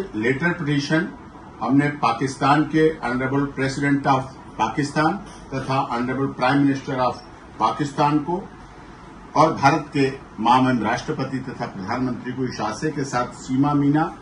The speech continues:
और सचिन मीना की तरफ से भेजी है, अर्जेंटली draw attention मांगी है उनकी,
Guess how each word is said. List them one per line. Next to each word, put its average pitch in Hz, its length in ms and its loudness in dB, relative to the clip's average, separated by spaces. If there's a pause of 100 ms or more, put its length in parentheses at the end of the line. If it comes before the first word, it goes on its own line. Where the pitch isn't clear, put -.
(320)
और 120 120 -2
सचिन 160 380 0
मीना 131 240 6
की 127 140 -2
तरफ 127 320 -2
से 131 80 -2
भेजी 104 360 -2
है, 127 180 -2 (580)
अर्जेंटली 143 840 2 (280)
draw 123 220 8 (100)
attention 120 420 0
मांगी 120 340 2
है 143 120 6
उनकी, 131 320 0